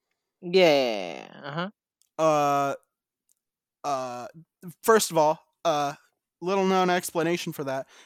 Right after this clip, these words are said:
Speaker 2: It's actually a reflex. It's for getting rid of, like, ticks and fleas and stuff, 'cause it's like, if they bite down at a certain location, they just start kicking and, and scratching. But when you're doing that,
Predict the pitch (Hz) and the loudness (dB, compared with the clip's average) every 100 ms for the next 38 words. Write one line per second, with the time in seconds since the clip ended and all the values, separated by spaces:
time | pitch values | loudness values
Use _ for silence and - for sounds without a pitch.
0 | _ 175 165 196 - 202 180 139 151 160 | _ -2 0 0 0 -4 -2 -2 -4 -2
1 | 214 226 - - - 190 - - 175 160 | 0 0 0 -4 -2 -4 -4 -4 -2 -2
2 | - 170 175 156 156 151 143 - 139 - | -2 0 0 0 0 -2 -4 -6 -8 -6
3 | - 180 170 - 156 139 - 151 151 135 | -4 -4 -2 -4 -4 -6 -6 -6 -6 -6
4 | 127 143 110 - - 143 - - - 147 | -8 -8 -8 -8 -8 -10 -10 -12 -12 -12
5 | - 131 127 _ _ _ - - 170 151 | -10 -12 -16 _ _ _ -20 -10 -8 -4
6 | 156 156 160 151 139 147 127 131 147 135 | -4 -2 -4 -2 -4 -6 -8 -10 -12 -10
7 | 127 123 - - 135 - _ 190 160 147 | -12 -10 -8 -8 -10 -14 _ -4 -4 -6
8 | 131 - _ 175 151 139 143 - 175 160 | -10 -12 _ -4 -4 -4 -8 -4 0 0
9 | - 120 - _ - _ _ 180 175 - | -2 -12 -16 _ -20 _ _ 2 2 0
10 | _ _ 151 165 151 190 160 151 156 135 | _ _ 0 0 4 4 4 2 -2 -4